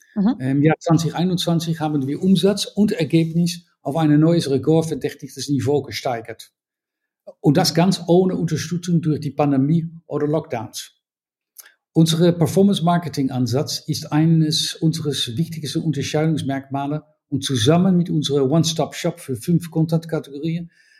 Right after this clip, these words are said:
Speaker 2: ermöglicht es uns, potenziell neue Mitglieder direkt und effektiv anzusprechen. Äh, und dank dieser Performance-Marketing und durch mehr und mehr attraktive Content, der auch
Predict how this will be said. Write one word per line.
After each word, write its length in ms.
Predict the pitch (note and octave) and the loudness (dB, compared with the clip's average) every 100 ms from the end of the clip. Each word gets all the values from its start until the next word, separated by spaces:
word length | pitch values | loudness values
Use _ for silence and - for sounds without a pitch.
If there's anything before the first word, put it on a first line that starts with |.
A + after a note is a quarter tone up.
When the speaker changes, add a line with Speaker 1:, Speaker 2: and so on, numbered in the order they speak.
| _ - | _ 0
Speaker 2:
ermöglicht 640 | D3 C#3 E3+ E3+ F3 - | 4 6 6 4 -2 -2
es 160 | E3 E3+ | -6 -2
uns, 340 | F3 F3 - | -2 -2 -2
potenziell 460 | D3+ C3 - D3+ D3 | -2 -2 -2 -2 0
neue 260 | C#3+ D#3 | 2 4
Mitglieder 520 | D3+ D#3 - D3+ D3 C#3 | 2 -4 -6 -6 -4 0
direkt 500 | C3 C#3+ D3+ - - | -2 0 -4 -4 -8
und 100 | - | -8
effektiv 500 | - C#3 - C#3+ - | -10 -10 -8 -8 0
anzusprechen. 720 | D#3 - A#2+ B2 A2+ - - _ _ _ _ _ _ _ _ _ _ _ _ _ - | -2 0 -10 -10 -14 -16 -20 _ _ _ _ _ _ _ _ _ _ _ _ _ -2
Äh, 100 | C3 | 2
und 260 | C3 A#2 | 2 4
dank 220 | F3 F3+ | 2 2
dieser 240 | G3 F#3+ F3 | 2 4 2
Performance-Marketing 1040 | D3+ D#3 E3+ D#3 C3+ D3 D3+ E3+ F#3 F3 | 2 2 2 2 2 -2 -2 -4 -4 -4
und 160 | C3+ A#2 | -2 0
durch 200 | C#3+ G2+ | 0 2
mehr 240 | D#3 E3 | 2 4
und 160 | D3 B2+ | 2 2
mehr 220 | D#3 D3+ | 0 0
attraktive 560 | C3 A2 - E3+ - - | -6 -8 -6 -4 -4 0
Content, 580 | D3+ D3+ F#3 G3 - | 2 2 2 -2 -4
der 160 | B2+ B2 | -6 -4
auch 340 | D3 C#3+ - | -4 -6 -12